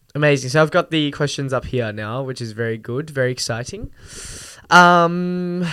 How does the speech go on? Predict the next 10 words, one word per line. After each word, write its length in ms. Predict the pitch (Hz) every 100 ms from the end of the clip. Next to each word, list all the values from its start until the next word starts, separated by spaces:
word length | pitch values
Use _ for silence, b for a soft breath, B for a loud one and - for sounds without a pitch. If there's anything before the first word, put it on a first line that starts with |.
| -
alrighty, 480 | - 208 160 175 120
<laughs> 0 |
so 180 | - - - 247 139 - - B B B B B B _
thank 240 | - 220 175
you, 100 | 156
Ali. 360 | 151 208 302
When 280 | 254 214 208
they 220 | 196 190
do 220 | 160 202
not 340 | 214 233 214